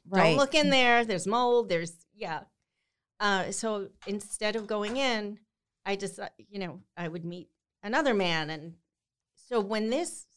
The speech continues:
Speaker 2: second marriage ended, um, the first one because of death and the second one because of divorce,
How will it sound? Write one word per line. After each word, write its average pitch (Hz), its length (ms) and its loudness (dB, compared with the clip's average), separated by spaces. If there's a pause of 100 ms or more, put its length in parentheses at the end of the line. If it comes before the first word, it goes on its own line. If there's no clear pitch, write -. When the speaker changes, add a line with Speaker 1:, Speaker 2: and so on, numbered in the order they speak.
Speaker 2:
second 233 320 -8
marriage 180 720 -6 (500)
ended, 170 580 -4 (240)
um, 165 260 -8
the 170 60 -8
first 185 300 -12
one 190 240 -10 (340)
because 180 300 -14
of 165 100 -14
death 165 300 -12
and 170 140 -16
the 160 100 -20
second 175 260 -12
one 160 200 -12
because 165 280 -18
of 165 140 -20
divorce, 160 540 -10